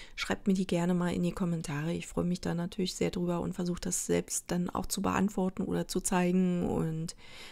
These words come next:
ich hatte letztens beim Batik, hatte einer nochmal nach den Farben gefragt und die habe ich dann in einem Short-Video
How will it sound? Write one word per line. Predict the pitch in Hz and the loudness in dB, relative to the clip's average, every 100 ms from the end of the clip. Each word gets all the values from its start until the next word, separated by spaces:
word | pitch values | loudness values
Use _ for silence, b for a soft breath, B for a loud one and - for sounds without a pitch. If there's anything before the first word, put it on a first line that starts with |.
| B | B
ich | - | -8
hatte | 190 | -2
letztens | 160 165 - 175 - | 0 0 0 -2 -2
beim | 160 156 | -2 2
Batik, | 151 165 214 190 - B B B | 4 6 4 4 0 B B B
hatte | - - | 0 4
einer | 160 165 | 4 4
nochmal | 160 165 170 160 160 | 2 0 0 0 0
nach | 160 170 | -2 -4
den | - 170 160 156 - | -4 -4 -2 -4 2
Farben | - 247 226 | 4 8 8
gefragt | 220 - 196 202 - - B B B B B B B | 6 4 2 2 -2 -14 B B B B B B B
und | - 175 | 0 2
die | 175 165 | 2 2
habe | 170 | 0
ich | |
dann | - 165 165 | 0 0 0
in | - 160 | 0 0
einem | - 160 160 | 0 0 0
Short-Video | - 208 220 214 196 196 190 | 4 4 4 4 8 8 8